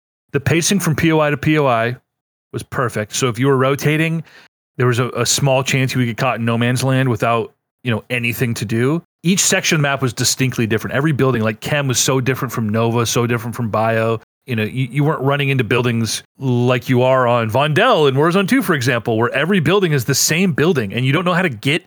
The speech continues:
it's just like, oh, the, you don't know if the door is on the north side or the west side or the east side, but otherwise it's the same building. And it's just so frustrating and creatively bankrupt. To be fair, Resurgence, Rebirth Island, again, was, uh, Alcatraz,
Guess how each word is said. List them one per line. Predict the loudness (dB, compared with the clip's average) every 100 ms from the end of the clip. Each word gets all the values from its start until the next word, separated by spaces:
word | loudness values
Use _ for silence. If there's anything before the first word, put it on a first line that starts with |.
| _
it's | -2 0
just | 0 0
like, | 0
oh, | 0
the, | 2 0
you | 0
don't | 2
know | 2
if | 0
the | 0
door | 2 2
is | 2
on | 2
the |
north | 2 2 2
side | 2 2
or | 2
the |
west | 0 0 0
side | 2
or | 2
the | 2
east | 2 2
side, | 0 0
but | 0
otherwise | 2 2 2 0
it's | -2
the | -2
same | 0 0
building. | 0 0 0
And | -4
it's | -6 -6
just | -4
so | -2 -2
frustrating | -2 -2 -2 -4 -4
and | -8 -12 -4
creatively | 0 2 2 2
bankrupt. | 2 -2 -2 -4 -6 -18 _ _ _
To | -6
be | -2
fair, | 2 2 4 2 0 -6 _ _ _ _ -8
Resurgence, | -4 -2 0 0 0 0
Rebirth | 2 2 2
Island, | 2 2 0 0 -4 -8 _ _ _ _ _ _ -6
again, | -2 0
was, | 0 -2 -8 -16 -20 _ _ _
uh, | -2 0 0 -2 -2
Alcatraz, | -4 -2 -2 0 0 -2 -4 -10